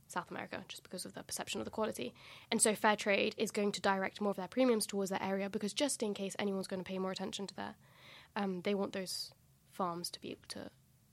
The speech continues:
demonstrate better features of fair trade. So there's actually an inequality within the fair trade certification as to who reaps the benefits and who doesn't. Um, but otherwise, it's just,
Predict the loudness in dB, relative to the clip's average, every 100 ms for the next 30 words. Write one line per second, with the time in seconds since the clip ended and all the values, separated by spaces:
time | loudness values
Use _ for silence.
0 | -14 -12 -8 -8 -6 -8 -12 _ -14 -14
1 | -14 -12 -10 -8 -8 -8 -8 -8 -10 -14
2 | -20 -8 -2 2 2 0 -2 -2 0 2
3 | 2 0 -2 -2 -2 0 0 -2 -4 -4
4 | -4 -4 -8 -10 -16 -12 -12 -4 -2 -2
5 | -2 -6 -10 -10 -6 -4 -4 -4 -4 -4
6 | -4 -4 -6 -4 -2 -2 -2 -4 -8 -16
7 | -20 -18 -18 -18 -8 2 6 8 6 4
8 | -2 _ _ -20 -20 -20 -12 -10 2 4
9 | 8 8 8 4 -2 2 4 4 2